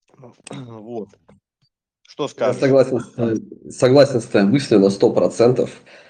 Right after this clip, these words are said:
Speaker 2: И пока есть возможность, я, конечно, отошлю наших слушателей на наш полный подкаст по Томасу Куну, по его работе «Структура научных революций». Если вы не поняли отсылочку, то послушайте, это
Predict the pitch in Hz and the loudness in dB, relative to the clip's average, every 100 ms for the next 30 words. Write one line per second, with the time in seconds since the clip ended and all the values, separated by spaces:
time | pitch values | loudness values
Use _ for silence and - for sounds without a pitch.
0 | - _ 147 139 165 180 131 110 - 110 | -20 _ 2 4 6 6 6 4 2 0
1 | 131 147 131 110 110 113 113 113 98 113 | 4 4 4 2 2 2 2 -2 0 0
2 | 131 104 - - - 131 131 - 101 90 | 2 0 -2 -6 -2 -2 -2 -6 -4 0
3 | 92 95 104 107 107 - - _ - 143 | 2 2 4 2 0 -12 -20 _ 4 4
4 | 117 101 87 92 - 107 - 120 104 - | 6 2 0 -4 -2 -2 4 4 4 -2
5 | - 113 107 104 98 98 110 104 104 - | -4 4 6 6 4 4 2 2 -4 -6
6 | 123 104 92 98 - - _ - 110 113 | -2 -2 -2 -6 -18 -20 _ 2 4 6
7 | 113 110 107 - - - 113 107 107 107 | 4 2 -2 -10 -6 -2 4 4 2 -4
8 | 104 95 101 139 - 95 90 107 - 104 | -2 0 2 0 -2 -4 0 -2 0 0
9 | 101 95 120 135 135 110 92 98 95 139 | 2 2 4 4 4 4 4 2 0 -2
10 | 131 - 98 101 113 110 139 139 127 - | -2 -2 -4 -2 -2 -2 0 -2 -2 -4
11 | 98 98 98 82 | -2 0 0 0